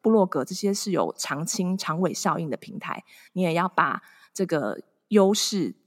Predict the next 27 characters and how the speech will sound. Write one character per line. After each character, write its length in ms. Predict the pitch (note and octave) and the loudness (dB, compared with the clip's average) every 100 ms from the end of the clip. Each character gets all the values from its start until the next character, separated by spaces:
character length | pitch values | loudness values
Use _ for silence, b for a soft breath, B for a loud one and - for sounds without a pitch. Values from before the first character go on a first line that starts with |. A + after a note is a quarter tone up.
| - | -8
强 280 | - D#3+ D#3+ | -2 -2 2
调 200 | F#3+ D#3 | 2 2
给 120 | - | -2
厂 240 | - - G#3+ | -8 -8 -8
商， 360 | - - A3 G3 | -4 -4 -4 0
因 60 | A3+ | 2
为 60 | |
他 100 | G#3+ | 4
们 80 | G#3+ | 2
有 40 | |
的 40 | B2+ | 0
时 100 | - | -4
候 40 | |
并 220 | D#3 E3+ | 0 0
不 140 | D3+ D3 | 0 -6
知 220 | - B2 | -8 -8
道， 280 | - - - b b b | -6 -6 -8 b b b
所 160 | - G#3 | -4 0
以 180 | G3 F3 | 2 0
就 160 | - A#3 | 2 2
<laughs> 80 | - | 2
透 160 | C#4+ A#3 | 4 6
过 160 | A#3+ | 6
这 140 | B3 A#3 | 4 4
种 140 | G#3 | 4
方 260 | - G3 A3+ | 4 4 6
法， 240 | G3 G#3+ | 4 2